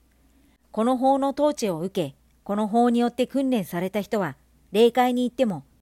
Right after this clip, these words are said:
自動的に生活環境の保護を受けることができます。そのような法の時代が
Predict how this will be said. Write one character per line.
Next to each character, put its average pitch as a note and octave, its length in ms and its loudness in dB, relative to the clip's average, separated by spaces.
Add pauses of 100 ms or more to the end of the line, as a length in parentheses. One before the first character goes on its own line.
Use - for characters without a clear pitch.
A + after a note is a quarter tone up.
自 G3 140 -2
動 A#3 160 2
的 A#3 240 -4
に G#3+ 240 -2 (140)
生 B3+ 240 4
活 C4+ 200 -2
環 C#4+ 240 -2
境 G#3 200 -2
の D3+ 160 -8
保 A#3+ 180 -2
護 A3+ 140 2
を D3 240 -8
受 B3 180 2
け - 20 8
る C4 80 0
こ F#3+ 120 -6
と A3 100 -4
が G#3+ 140 -2
で D3 100 -10
き F3+ 140 -8
ま E3+ 140 -8
す。 - 220 -18 (640)
そ A3 160 -6
の A#3+ 100 0
よ C#4+ 140 0
う C#4+ 60 -4
な F#3+ 100 -4
法 G#3+ 300 -2
の A#3 100 -2
時 G3 140 -6
代 A3+ 200 2
が G#3+ 200 -4